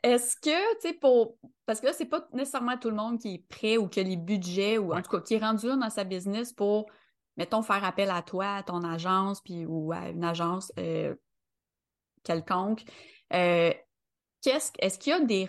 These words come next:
Speaker 1: ressources qui existent ? Est-ce que toi, t'as quelque chose qui existe pour aider des travailleurs autonomes qui débutent ou qui veulent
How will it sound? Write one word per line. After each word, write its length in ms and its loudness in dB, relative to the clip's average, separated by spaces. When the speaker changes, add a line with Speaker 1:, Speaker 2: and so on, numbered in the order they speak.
Speaker 1:
ressources 640 -2
qui 120 -6
existent ? 460 -4
Est-ce 120 -8
que 120 -2
toi, 400 2
t'as 140 2
quelque 240 -2
chose 380 4
qui 120 -4
existe 480 -2
pour 240 -4
aider 480 2
des 140 -4
travailleurs 460 -2
autonomes 600 0
qui 460 -4
débutent 640 2
ou 80 0
qui 180 -6
veulent 240 2